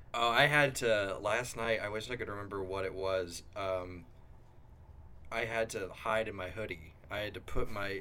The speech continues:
hood up and tighten it because I was just so, like, I love stuff like that, like, cringe humor like that. Um,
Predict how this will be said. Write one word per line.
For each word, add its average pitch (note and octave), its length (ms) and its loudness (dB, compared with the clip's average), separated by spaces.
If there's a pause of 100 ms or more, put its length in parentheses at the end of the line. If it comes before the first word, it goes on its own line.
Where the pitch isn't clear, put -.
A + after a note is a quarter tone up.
(120)
hood C3 200 4
up F#2+ 260 2
and F#2 160 -6
tighten A#2 360 -2
it F#2 200 -4
because F#2+ 260 -6
I F#2+ 60 -2
was F#2+ 180 -4
just G2+ 300 -4
so, G2+ 240 0
like, F#2 480 -4
I D#3+ 140 10
love B2+ 320 6
stuff C#3+ 220 6
like C#3 160 4
that, C3+ 180 10
like, G2 160 2
cringe C3 500 2
humor A#2+ 540 0 (1120)
like C3 260 6
that. A#2+ 420 6
Um, G#2+ 460 2